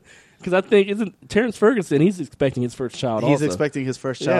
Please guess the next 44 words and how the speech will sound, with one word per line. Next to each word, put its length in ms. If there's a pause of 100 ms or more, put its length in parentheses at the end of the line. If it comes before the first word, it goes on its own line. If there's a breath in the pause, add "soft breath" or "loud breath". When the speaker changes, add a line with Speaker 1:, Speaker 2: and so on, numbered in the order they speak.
Speaker 2:
child, 20
Speaker 1:
so 120
Speaker 2:
yeah. 100
Speaker 1:
damn, 340
I 60
mean, 480
it's 160
in 100
the 80
water 320
apparently. 560
Speaker 2:
Yeah, 220
apparently. 600
Speaker 1:
<laughs> 880
So 140
she 180
said 220
yes, 260
apparently. 600
That's 240
what 120
he 80
put 160
on 120
his 140
Instagram. 560 (500 soft breath)
Um, 500 (580)
so 160
Steven 380
Adams, 380
another 240
interesting 520
bit. 260
Steven 260
Adams 280
putting, 360
uh, 260
Reggie 240
Jackson 380
on 200
blast. 340
So 140
our 80
boy, 380